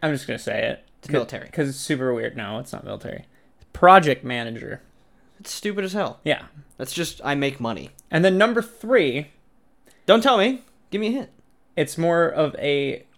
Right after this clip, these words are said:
Speaker 1: trade than a actual, like, I'm gonna go to college for this.
Speaker 2: H vac.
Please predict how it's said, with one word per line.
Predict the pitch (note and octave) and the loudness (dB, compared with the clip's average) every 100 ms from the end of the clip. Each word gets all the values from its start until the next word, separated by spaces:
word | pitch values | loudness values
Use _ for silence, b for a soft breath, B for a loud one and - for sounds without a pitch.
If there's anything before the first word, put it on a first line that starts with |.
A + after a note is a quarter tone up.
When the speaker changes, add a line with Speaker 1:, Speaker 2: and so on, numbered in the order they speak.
| - | -20
Speaker 1:
trade | - G3 F#3 D#3 D3+ - | -6 4 4 4 0 -4
than | C#3+ C#3+ C#3 C3+ - | -6 -4 -2 -4 -2
a | C#3 C3+ C3 B2+ B2+ - | 0 2 2 0 -2 -4
actual, | C3+ B2 - - B2+ B2+ B2+ B2 B2 | -6 -6 -6 -10 -8 -4 -4 -4 -4
like, | A#2 G2+ F#2 - - _ _ _ _ _ - | -4 -6 -10 -16 -20 _ _ _ _ _ -6
I'm | C#3 | 0
gonna | C3+ B2+ | 2 2
go | B2+ | 0
to | A#2 | 0
college | - A2+ A2+ | -4 -6 -8
for | - - | -12 -16
this. | - - - | -16 -16 -12
Speaker 2:
H | C3+ C3 | -10 -8
vac. | - - | -10 -12